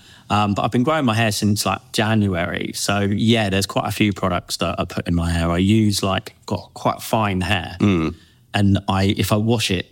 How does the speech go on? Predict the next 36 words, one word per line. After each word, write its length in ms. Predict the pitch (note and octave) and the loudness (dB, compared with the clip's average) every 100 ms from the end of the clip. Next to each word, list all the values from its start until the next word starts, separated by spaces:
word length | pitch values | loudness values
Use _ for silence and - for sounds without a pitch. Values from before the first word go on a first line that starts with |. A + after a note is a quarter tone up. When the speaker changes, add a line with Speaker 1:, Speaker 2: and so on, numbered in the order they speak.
| - | -2
Speaker 1:
every 320 | F#2+ - G2+ | -2 0 -2
single 320 | - G2 F2+ | 2 2 2
day, 240 | E2+ F2 D#2+ | 0 0 0
I 60 | |
wash 300 | E2+ G#2 G2+ | 0 0 0
it, 80 | - | -2
like, 180 | F2+ - | -2 -2
every 320 | F2+ F2+ E2+ _ _ | -2 0 -2 _ _
second 600 | - - A#2+ G#2 A2+ F#2+ | -8 -4 -4 -2 -2 0
or 80 | E2+ | -2
third 360 | - F2 E2 | -2 -2 -2
day. 200 | - D2+ | -6 -10
'Cause 140 | D2+ - | -8 -8
if 120 | - | -2
I 40 | |
wash 240 | F2+ G#2+ - | 0 0 0
it 40 | |
every 220 | G2+ F2+ F2 | 0 0 0
day, 340 | D#2 E2+ G#2+ - _ - | -2 -2 -4 -6 _ -10
super 400 | - - G2+ F#2 | -4 0 0 -2
fluffy. 480 | - E2+ - F2 F2 | -2 -4 -2 -4 -4
Speaker 2:
Yeah. 240 | - F#2 D#2 - | 0 2 2 -4
Speaker 1:
So 140 | - | -2
I 60 | G2+ | 0
use, 600 | G#2 A2 A2 G#2+ G#2 G2+ - | 2 4 4 4 2 0 -4
um, 340 | G#2+ F#2+ F2+ G2 | -2 0 2 0
a, 80 | G2 - _ - | -2 -8 _ -8
it's 160 | - | -2
almost 200 | D3 D3 | 0 0
like 80 | A2+ | 0
a 60 | F#2 | -2
powder. 560 | - G2+ A2 A#2 D3 - - - - - - | -2 0 2 0 -2 -6 -18 -20 -20 -10 -2
Speaker 2:
Oh, 160 | C3 F3 | 2 2
okay. 280 | F3 G2+ | 0 0
Speaker 1:
Um, 440 | G#2 F#2+ F#2+ G2+ G#2 | 0 -2 0 0 -2
from, 1200 | - - A2 G#2 G2+ G2 G2 G2 G2 F#2+ F#2+ F#2+ | -10 -4 0 2 2 0 0 0 0 0 0 0